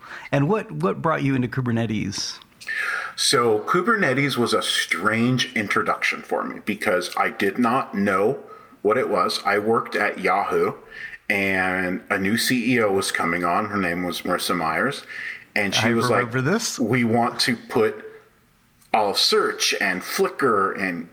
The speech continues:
Speaker 2: email on this platform. And here's the platform. You guys gotta figure it out and do it." And I'm like, "Okay." And that was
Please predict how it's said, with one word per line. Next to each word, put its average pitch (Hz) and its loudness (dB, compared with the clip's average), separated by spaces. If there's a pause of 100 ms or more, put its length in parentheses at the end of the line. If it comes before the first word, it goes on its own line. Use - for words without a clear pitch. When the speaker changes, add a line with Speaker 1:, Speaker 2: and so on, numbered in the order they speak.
(100)
Speaker 2:
email 123 0 (380)
on 107 2
this 104 0 (720)
platform. - -2 (160)
And 113 0
here's 120 0
the 120 0
platform. 104 0
You 95 0
guys 92 0
gotta - -4
figure 92 -2
it 87 0
out 87 -2
and - -6
do 87 0
it." 76 -8
And 92 0
I'm 90 -2
like, 87 -4
"Okay." 117 0 (320)
And 87 0
that 87 0
was 87 2